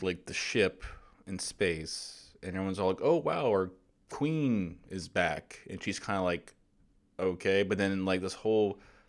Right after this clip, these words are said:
pilgrimage she has to take with her little, uh,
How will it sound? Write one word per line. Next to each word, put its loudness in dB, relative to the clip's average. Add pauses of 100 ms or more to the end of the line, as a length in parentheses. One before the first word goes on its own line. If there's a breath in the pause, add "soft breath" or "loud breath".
(160 soft breath)
pilgrimage 2
she -4
has 0
to -12
take -4
with -2
her -4
little, 0 (680 soft breath)
uh, -6